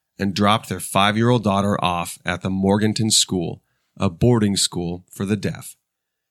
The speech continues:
They had no way to say goodbye to their daughter, no way to even explain why they were leaving their daughter in an unfamiliar place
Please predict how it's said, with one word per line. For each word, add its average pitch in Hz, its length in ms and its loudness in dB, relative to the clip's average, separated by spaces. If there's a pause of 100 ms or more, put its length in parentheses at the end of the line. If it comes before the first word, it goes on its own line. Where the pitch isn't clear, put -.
(140)
They 98 80 -2
had 95 120 2
no 107 140 4
way 117 140 4
to 117 80 2
say 127 160 2
goodbye 117 320 0
to 104 80 -4
their 98 120 -2
daughter, 80 440 -10 (500)
no 107 180 2
way 120 460 2 (240)
to - 140 -4
even 101 180 0
explain 101 680 -2 (420)
why 98 360 2
they 101 140 2
were 104 140 0
leaving 101 320 0
their 95 160 -2
daughter 87 480 -6 (400)
in 101 100 2
an 98 120 2 (100)
unfamiliar 104 560 2
place 85 500 -4